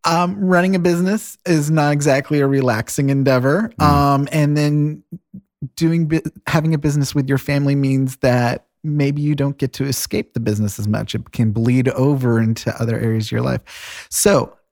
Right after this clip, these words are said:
Speaker 1: how do you make sure you carve out time and for yourself and your family? And what does that involve? How do you power down or get re-energized?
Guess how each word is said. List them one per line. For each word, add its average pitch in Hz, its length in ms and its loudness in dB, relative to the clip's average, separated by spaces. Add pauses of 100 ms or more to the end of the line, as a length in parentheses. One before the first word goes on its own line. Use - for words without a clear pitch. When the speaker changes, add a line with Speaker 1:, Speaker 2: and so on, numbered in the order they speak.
Speaker 1:
how 170 420 0
do 175 220 -2
you 135 720 0 (140)
make 127 180 -2
sure 131 220 0
you 117 200 0
carve 117 360 0
out 110 240 -2
time 104 580 -2 (380)
and 113 220 -2 (520)
for - 100 2
yourself 107 680 -2
and 110 140 0
your 107 100 -2
family? 101 600 -4
And 104 320 -4
what 117 220 0
does 147 140 0
that 156 120 0
involve? 151 320 -4
How 123 100 -2
do 123 80 -2
you 131 80 0
power 139 320 0
down 139 400 0
or 113 240 -2
get 113 260 -6
re-energized? 147 840 -4